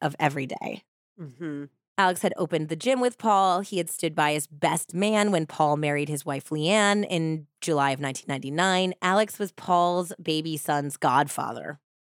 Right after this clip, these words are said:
Speaker 1: In two thousand, however, their relationship had become strained. So this is about one year before the murder, kind of. It's, like, six months to one year. This is when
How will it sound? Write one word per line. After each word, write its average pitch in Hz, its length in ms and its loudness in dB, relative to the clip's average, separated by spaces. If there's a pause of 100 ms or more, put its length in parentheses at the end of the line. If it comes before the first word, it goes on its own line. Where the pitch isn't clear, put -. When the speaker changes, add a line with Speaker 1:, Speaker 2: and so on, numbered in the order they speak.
(180)
Speaker 1:
In 180 160 2
two 170 220 -2
thousand, 294 540 2
however, 208 600 0
their 214 300 2
relationship 175 920 0
had 156 280 -2
become 143 540 -2
strained. - 640 -6
So 202 180 -4
this 240 200 -2
is 330 120 -4
about 262 360 2
one 185 280 2
year 170 180 2
before 151 840 0 (120)
the 160 80 2
murder, 143 460 -4 (440)
kind 147 300 0
of. 131 80 -6
It's, 175 120 -2
like, - 120 2
six - 300 0
months 151 320 0
to 175 100 -2
one 143 280 0
year. 131 400 -10
This 180 160 2
is 175 120 -4
when 160 400 0